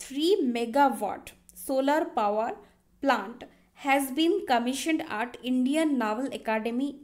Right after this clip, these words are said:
କୋଉ ଜାଗାରେ? ତ ଏଠି ଆନ୍ସର ଦେଖିବା। ତ ଆନ୍ସର ଏଠି ଦେଖନ୍ତୁ, ଏଠି ଯୋଉମାନେ ବି ବାଛୁଛନ୍ତି, ଆ, ଅପସନ ସି ସେଟା ହଉଛି କରେକ୍ଟ। ତାପରେ ନେକ୍ସଟ, ନେକ୍ସଟ ଦେଖନ୍ତୁ ରହିଛି, ନେମ୍ ଦ ପର୍ସନ ହୁ ହ୍ୟାଜ୍ ବିନ୍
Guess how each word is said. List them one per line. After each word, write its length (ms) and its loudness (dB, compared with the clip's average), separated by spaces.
କୋଉ 180 2
ଜାଗାରେ? 480 -6
ତ 40 -6
ଏଠି 280 0
ଆନ୍ସର 400 -2
ଦେଖିବା। 360 -4
ତ 40 0
ଆନ୍ସର 460 0
ଏଠି 180 0
ଦେଖନ୍ତୁ, 640 -2
ଏଠି 160 -4
ଯୋଉମାନେ 380 -2
ବି 100 -4
ବାଛୁଛନ୍ତି, 920 -2
ଆ, 220 0
ଅପସନ 300 -4
ସି 520 -6
ସେଟା 180 -6
ହଉଛି 260 -6
କରେକ୍ଟ। 380 -8
ତାପରେ 340 2
ନେକ୍ସଟ, 520 -6
ନେକ୍ସଟ 260 -2
ଦେଖନ୍ତୁ 360 0
ରହିଛି, 440 2
ନେମ୍ 440 4
ଦ 60 2
ପର୍ସନ 720 0
ହୁ 140 6
ହ୍ୟାଜ୍ 340 0
ବିନ୍ 220 2